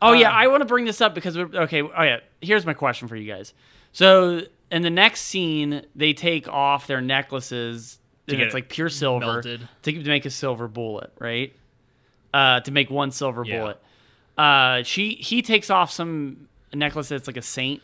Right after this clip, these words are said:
Speaker 1: that's on it, and she takes off her cross.
Speaker 3: Okay.
Speaker 1: A lot of c-, uh, Catholic iconography in this movie,
Speaker 3: Yeah, with, especially
Speaker 1: right?
Speaker 3: with, like, the reverend, you know, and all
Speaker 1: Yeah, the
Speaker 3: that.
Speaker 1: reverend being the werewolf.
Speaker 2: Oh, that's a good point when you kinda
Speaker 3: Yeah.
Speaker 2: put that all together.
Speaker 1: Uh,
Speaker 2: Yeah.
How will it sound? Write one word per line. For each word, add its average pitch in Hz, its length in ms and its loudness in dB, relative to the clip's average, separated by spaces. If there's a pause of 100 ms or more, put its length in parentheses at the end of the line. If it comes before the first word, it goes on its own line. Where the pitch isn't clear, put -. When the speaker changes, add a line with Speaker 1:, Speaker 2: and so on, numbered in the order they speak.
Speaker 1:
that's - 180 -12
on 151 200 -4
it, 156 40 -2
and - 120 -10
she 135 120 -10
takes 131 220 -8
off 120 180 -6
her 117 100 -14
cross. 110 460 -10
Speaker 3:
Okay. 127 260 -8 (380)
Speaker 1:
A - 20 -12
lot 294 220 4
of 294 140 -2 (320)
c-, 170 240 -6
uh, 139 560 2 (160)
Catholic 196 560 -2
iconography 139 800 -4
in 110 80 -12
this 107 180 -16
movie, 120 180 -6
Speaker 3:
Yeah, 123 360 0
with, 113 180 -10
especially 123 240 -2
Speaker 1:
right? 233 60 -6
Speaker 3:
with, - 100 -10
like, 113 140 -10
the 110 100 -10
reverend, 101 560 -12
you 104 80 -14
know, 92 240 -16
and 90 320 -20
all - 120 -20
Speaker 1:
Yeah, 214 120 0
the 143 100 0
Speaker 3:
that. 120 60 -6
Speaker 1:
reverend 143 480 0
being 170 460 0
the 139 80 -4
werewolf. 135 380 -2
Speaker 2:
Oh, 151 160 2
that's 151 100 2
a 151 60 4
good 147 80 -6
point 190 160 -2
when 180 60 -8
you 175 40 -8
kinda 190 140 -6
Speaker 3:
Yeah. 180 40 -10
Speaker 2:
put 175 80 -8
that 170 80 -4
all 160 100 -2
together. 143 360 -12
Speaker 1:
Uh, 156 40 4
Speaker 2:
Yeah. 143 600 4